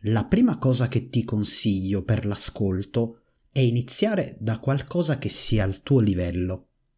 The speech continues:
Quando hai trovato un contenuto adatto,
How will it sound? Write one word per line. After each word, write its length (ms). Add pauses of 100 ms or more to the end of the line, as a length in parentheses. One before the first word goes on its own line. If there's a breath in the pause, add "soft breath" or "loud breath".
(280)
Quando 440
hai 100
trovato 640
un 140
contenuto 840
adatto, 640